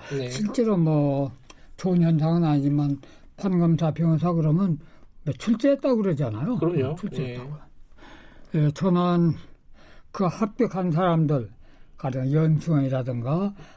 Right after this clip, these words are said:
Speaker 2: 법대 로스쿨이라든가 그 밖에 강연 때 그렇게 얘기해요. "예, 여러분 대단하다. 그 합격한 건 정말 소중한 그, 응? 자산이고
Speaker 1: 네.
Speaker 2: 또 그걸 통해서 우리가 좋은 일을 할 수 있는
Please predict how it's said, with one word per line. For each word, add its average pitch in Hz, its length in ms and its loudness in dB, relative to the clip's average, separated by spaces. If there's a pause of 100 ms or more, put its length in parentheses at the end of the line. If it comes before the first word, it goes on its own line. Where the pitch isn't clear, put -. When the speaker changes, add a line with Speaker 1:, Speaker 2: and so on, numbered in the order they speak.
Speaker 2:
법대 156 480 -2
로스쿨이라든가 143 1040 -2
그 147 140 -8
밖에 147 320 -2
강연 147 480 2
때 143 200 -4
그렇게 151 340 -2
얘기해요. 135 440 -2 (460)
"예, 120 180 -4 (260)
여러분 139 360 0
대단하다. 139 720 -2 (540)
그 139 180 -2
합격한 151 580 -2
건 135 240 -2 (180)
정말 139 360 -2
소중한 196 680 0
그, 127 340 -6
응? 175 140 0 (460)
자산이고 147 800 0
Speaker 1:
네. 127 340 -8
Speaker 2:
또 131 240 -4
그걸 165 240 2
통해서 151 420 0
우리가 175 420 2 (320)
좋은 196 320 2
일을 185 160 2
할 180 140 2
수 - 160 -2
있는 190 300 4